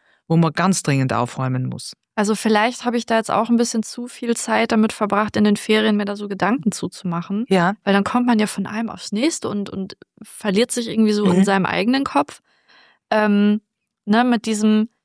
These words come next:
Speaker 2: immer wieder dieses, „Ja, es ist stressig, aber du sollst es genießen. Und sie sind doch nur so lange klein.“
Speaker 1: Ja.
Speaker 2: Aber irgendwie,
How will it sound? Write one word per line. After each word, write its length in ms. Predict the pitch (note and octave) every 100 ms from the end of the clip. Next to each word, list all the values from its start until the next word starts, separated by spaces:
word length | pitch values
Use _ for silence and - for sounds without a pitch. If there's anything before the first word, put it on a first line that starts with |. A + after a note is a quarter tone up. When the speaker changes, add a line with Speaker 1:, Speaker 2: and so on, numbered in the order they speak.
| _ _ _ _ _ _
Speaker 2:
immer 260 | G3 G#3+ A3
wieder 180 | A3 G#3+
dieses, 560 | G#3+ G#3+ G#3+ G#3+ - - _ _ _ _ _ _ _ _ _ _ _ _ _ _ _ _ _ _ _
„Ja, 300 | A3 A#3+ B3+
es 120 | A#3
ist 100 | G#3+
stressig, 580 | - A3+ G#3+ G3+ F#3 - - -
aber 280 | G#3 A3+ A3
du 100 | G#3+
sollst 320 | G#3 G#3 G#3+
es 120 | -
genießen. 760 | A3 G3+ G#3+ G#3+ F#3+ F3 E3+ - _ _ _ _
Und 300 | G3+ G3 F#3+
sie 140 | -
sind 220 | G#3 A#3 B3
doch 140 | A3+
nur 160 | G#3+ G#3+
so 120 | G#3
lange 260 | G#3 G3+
klein.“ 520 | G3+ - F#3 F3+ F3 F3
Speaker 1:
Ja. 200 | F#3+ F#3
Speaker 2:
Aber 400 | G3 F3+ E3+ E3+
irgendwie, 360 | - A#3+ B3+